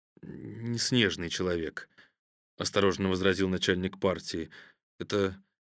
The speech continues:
член правительственной комиссии". "Вот этого не надо!" Баркоша погрозил пальцем. Не надо! Я один из лучших специалистов в мире по этой проблеме.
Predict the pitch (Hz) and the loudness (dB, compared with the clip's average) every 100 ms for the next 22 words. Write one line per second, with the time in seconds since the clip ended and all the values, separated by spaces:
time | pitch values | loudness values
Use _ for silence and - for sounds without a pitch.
0 | _ _ _ _ - - 120 110 98 92 | _ _ _ _ -8 -2 0 2 0 -6
1 | - - 110 101 - 107 104 117 113 78 | -10 2 2 2 -2 -6 -4 -4 -6 -6
2 | - - - _ _ _ _ _ _ _ | -6 -8 -12 _ _ _ _ _ _ _
3 | 87 113 120 113 143 160 156 160 151 151 | 4 8 8 6 8 8 8 6 8 8
4 | 156 165 120 98 90 87 92 90 _ _ | 8 6 6 4 4 2 2 0 _ _
5 | - 107 107 113 104 101 104 98 104 104 | 4 4 6 6 6 4 2 6 6 6
6 | 101 107 98 98 120 139 147 156 202 202 | 4 6 4 4 4 8 8 10 8 8
7 | 156 107 87 - - - _ - 107 131 | 8 6 4 -10 -20 -20 _ 6 10 10
8 | 151 165 151 185 185 175 - 160 170 196 | 10 8 10 8 8 4 4 8 8 8
9 | 196 180 156 156 165 233 226 143 98 - | 6 2 4 6 8 10 10 8 8 2
10 | _ _ 156 175 165 135 127 143 147 156 | _ _ 10 12 10 8 6 6 8 10
11 | 143 107 92 80 | 10 8 2 -6